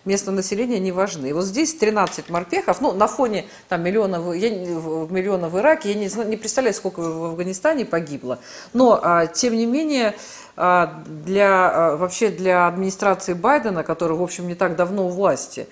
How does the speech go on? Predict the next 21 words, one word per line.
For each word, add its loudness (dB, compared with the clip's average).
и -4
который 6
тут 0
умудрился 2
ляпнуть 0
на, 0
а, 4
при-, 0
в-, 0
встречался -2
с -6
журналистами, 0
и 2
он 0
ляпнул, 0
что 0
"меня 2
проинструктировали 0
ответить -2
на -2
вопрос 0